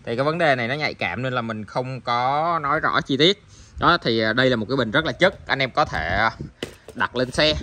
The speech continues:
để tự anh em cứu lấy mình. Đó, khi mà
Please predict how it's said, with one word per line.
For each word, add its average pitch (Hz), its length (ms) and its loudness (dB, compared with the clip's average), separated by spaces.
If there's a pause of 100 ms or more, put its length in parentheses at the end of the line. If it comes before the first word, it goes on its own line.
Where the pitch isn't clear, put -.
(160)
để - 160 -6
tự 120 300 -2
anh 127 140 -6
em 117 140 -6
cứu 131 280 -2
lấy 160 200 0
mình. 160 180 2 (560)
Đó, 131 200 2
khi 123 140 -2
mà 113 140 0